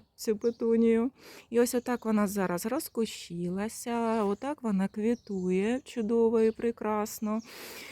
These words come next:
А тут на велосипеді стоять дві рослинки, а на передньому плані ще один горщик із ними.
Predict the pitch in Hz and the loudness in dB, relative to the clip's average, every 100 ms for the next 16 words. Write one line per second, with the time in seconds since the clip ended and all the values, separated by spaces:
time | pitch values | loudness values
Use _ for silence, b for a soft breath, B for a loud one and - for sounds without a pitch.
0 | 247 B 208 233 226 208 196 202 185 226 | -14 B -2 0 0 2 4 4 2 -2
1 | - 214 175 185 - - 190 190 180 - | -2 -2 -2 -6 -6 -4 -2 0 -2 -6
2 | 170 175 165 190 - 247 277 349 - 302 | -4 -2 -2 -4 -4 -2 -2 -4 -6 -4
3 | 277 - 208 214 214 202 202 - - 214 | -4 -6 -6 -2 0 0 -2 -6 -4 -2
4 | 214 226 226 226 226 240 392 415 247 185 | -2 -2 0 2 4 2 2 2 2 0
5 | - 269 240 202 185 196 208 - 185 185 | -4 0 2 2 2 0 -4 -6 -10 -8
6 | 180 165 160 151 151 | -6 -4 -4 -4 -6